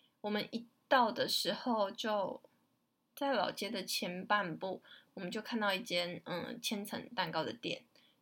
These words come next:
然后它有卖千层蛋糕跟 cheese 蛋糕，哦，超级好吃，我强烈推荐大家一定要去吃。它的 cheese 蛋糕就是非常的扎实，而且也不贵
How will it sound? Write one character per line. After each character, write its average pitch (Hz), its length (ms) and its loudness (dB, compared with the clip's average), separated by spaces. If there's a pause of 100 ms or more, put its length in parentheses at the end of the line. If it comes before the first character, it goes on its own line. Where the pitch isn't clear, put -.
然 185 200 -4
后 202 200 2
它 214 160 2
有 - 80 2
卖 175 180 2
千 220 220 -2
层 196 180 -4
蛋 185 140 0
糕 180 160 2
跟 180 280 -2
cheese - 340 -4
蛋 - 220 -4
糕， - 260 -8 (460)
哦， 240 260 2 (220)
超 247 300 6
级 202 220 2
好 202 220 6
吃， - 300 -4
我 190 160 -2 (180)
强 202 300 0
烈 226 200 4
推 202 260 2
荐 196 200 -4
大 190 140 -2
家 202 160 -2
一 - 60 -2
定 180 100 0
要 185 80 2
去 - 160 -8
吃。 - 420 -2 (540)
它 - 120 -6
的 180 120 -2
cheese - 280 -4
蛋 - 200 2
糕 - 180 -4
就 - 180 -6
是 - 200 -4
非 247 180 4
常 240 240 -2
的 180 140 2
扎 196 360 0
实， - 440 -2
而 190 180 0
且 - 420 -2 (600)
也 185 140 2
不 208 160 -4
贵 - 340 4